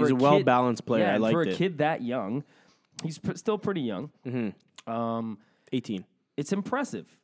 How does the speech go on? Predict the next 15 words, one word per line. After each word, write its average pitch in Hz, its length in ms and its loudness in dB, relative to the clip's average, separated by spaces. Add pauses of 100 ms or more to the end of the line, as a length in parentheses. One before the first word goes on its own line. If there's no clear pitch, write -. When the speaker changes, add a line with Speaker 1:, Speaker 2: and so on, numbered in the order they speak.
Speaker 2:
I, 135 60 -6
I, 135 40 -2
I, 101 440 -8
you 143 160 -2
know, 123 80 0
he's 117 160 -6
still 196 180 -4
young, 151 240 0
but 131 200 -2
i-, 82 100 -14
it's 135 240 -8
impressive 127 800 -6 (400)
what 110 180 -8
he 117 140 -8
showed, 95 600 -8